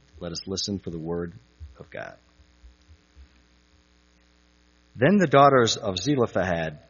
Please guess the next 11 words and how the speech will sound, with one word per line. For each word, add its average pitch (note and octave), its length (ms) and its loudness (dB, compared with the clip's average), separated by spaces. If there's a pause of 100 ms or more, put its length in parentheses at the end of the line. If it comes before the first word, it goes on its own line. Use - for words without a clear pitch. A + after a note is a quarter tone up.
came B2 220 0
forward. F2 540 -6 (440)
Zelophehad B2 840 2 (680)
was, G#2+ 240 -2 (580)
was F#2+ 280 -4
son D3+ 260 2
of G2 240 -2
Hepher, C#2+ 460 -4 (420)
son G2+ 320 -2
of G#2 160 -2
Gilead, G#2 480 0